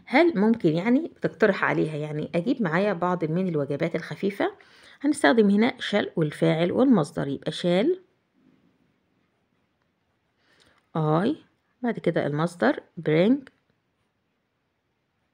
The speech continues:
ممكن إن أنا أحضر some snacks، بعض من الوجبات الخفيفة. Some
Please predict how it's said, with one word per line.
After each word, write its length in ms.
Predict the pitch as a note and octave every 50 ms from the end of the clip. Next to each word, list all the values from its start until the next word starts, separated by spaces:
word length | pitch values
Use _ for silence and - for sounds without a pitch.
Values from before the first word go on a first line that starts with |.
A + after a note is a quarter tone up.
| _ _ _ _ _ _ _ _ _ _ _ _ _ _ _ _ _ _ _ _ _ _ _ _ _ _ _ - _ _
ممكن 360 | F3+ F#3 A3+ A3+ - F3+ D#3
إن 180 | D#3 D3 D3 D3
أنا 340 | D3 D3+ E3 E3+ E3+ E3+ - F3
أحضر 420 | - - - - G3+ B3 C#4+ - - - _ _ _ _ _ - - _ _ _ _ _ _ _ _ _ _ _ _ _ _ - _ - -
some 320 | - - - G3 A3+ A#3+ A#3+
snacks، 500 | - - - F3 E3+ G3 B3 - - -
بعض 260 | D3 E3 E3+ E3+ E3+
من 280 | D#3 D#3 D#3+ F3 - -
الوجبات 460 | D3 C#3+ C#3 - C#3+ C#3+ D#3+ E3 -
الخفيفة. 580 | E3 - - C#3 - E3 E3+ - A#3+ D#4+ - - _ _ _ _ _ _ _ _ _ _ _ _ _ _ _ _ _ _ _ _ _ _ _ _ _ _ _ _ _ _ _ _ _ _ _ _ _ _ _ _ _ _ _ _ _ _ _ _ _ _ _ _ _ _ _ _ _ _ _ _ - - -
Some 180 | D#3 D#3 F#3+